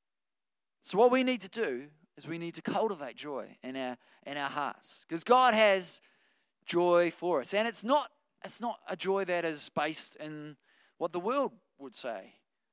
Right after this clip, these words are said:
makes you happy. It's not based on your,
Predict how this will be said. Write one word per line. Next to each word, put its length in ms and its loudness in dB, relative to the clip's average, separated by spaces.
makes 260 -8
you 80 -8
happy. 400 -14
It's 140 -10
not 200 -2
based 300 -4
on 120 -14
your, 240 -14